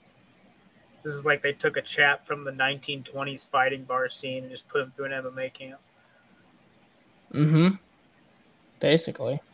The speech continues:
Speaker 2: Guys, nice leg kick. Fucking A. Good chin
Speaker 1: Oh!
Speaker 2: music there.
Speaker 1: Oh, I
Speaker 2: He
Speaker 1: thought he
Speaker 2: landed
Speaker 1: fell
Speaker 2: with that.
Speaker 1: asleep there. I
Speaker 2: So
Speaker 1: actually thought he was going forward and falling asleep.
Speaker 2: He may have. You know, you never know.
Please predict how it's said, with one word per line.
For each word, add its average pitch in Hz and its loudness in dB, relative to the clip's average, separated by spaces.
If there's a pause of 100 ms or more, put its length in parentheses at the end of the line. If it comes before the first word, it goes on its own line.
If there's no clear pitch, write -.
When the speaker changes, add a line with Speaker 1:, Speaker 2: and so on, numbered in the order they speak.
(240)
Speaker 2:
Guys, 151 4 (1800)
nice 139 -2
leg 107 -4
kick. 95 -8
Fucking - -8
A. - -10 (1400)
Good 330 10
chin 294 6
Speaker 1:
Oh! 262 12
Speaker 2:
music 160 8
there. 151 4
Speaker 1:
Oh, 139 6
I 151 6
Speaker 2:
He 160 -2
Speaker 1:
thought 151 6
he 156 4
Speaker 2:
landed 165 2
Speaker 1:
fell 139 -2
Speaker 2:
with - -10
that. 160 0
Speaker 1:
asleep 147 -6
there. - -14 (580)
I 160 6
Speaker 2:
So 165 6
Speaker 1:
actually 156 6
thought 143 2
he 143 2 (160)
was - -18
going - -10 (120)
forward 147 2
and 135 -10
falling 135 -6
asleep. 135 -10 (3250)
Speaker 2:
He 135 -8
may 135 2
have. 123 2
You 135 -6
know, 139 -4
you 135 -2
never 151 2
know. 151 4